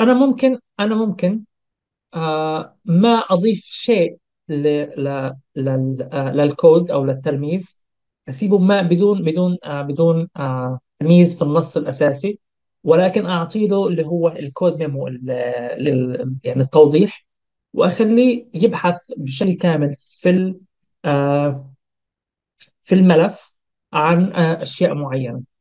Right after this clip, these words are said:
طبعًا زي ما حكيت في الأول، كل ما كنت دقيق في ال-، في التوضيح تبعك، كل ما كان الشيء،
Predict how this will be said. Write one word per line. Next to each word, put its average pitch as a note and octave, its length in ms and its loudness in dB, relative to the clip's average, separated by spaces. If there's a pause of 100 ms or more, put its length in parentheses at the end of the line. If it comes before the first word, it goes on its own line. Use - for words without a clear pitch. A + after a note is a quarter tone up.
(160)
طبعًا F3+ 520 2 (160)
زي G3 180 2
ما F#3+ 260 2
حكيت E3+ 340 -4
في - 100 -6
الأول، D3 400 -2 (280)
كل A3+ 240 4
ما G3 100 2
كنت F#3 340 0
دقيق E3+ 440 -2
في - 240 -2
ال-، C3 240 -2
في - 100 -12
التوضيح D3 480 0
تبعك، C#3+ 380 -4
كل E3+ 160 -2
ما D#3 120 0
كان D3 260 -2
الشيء، C#3 500 -2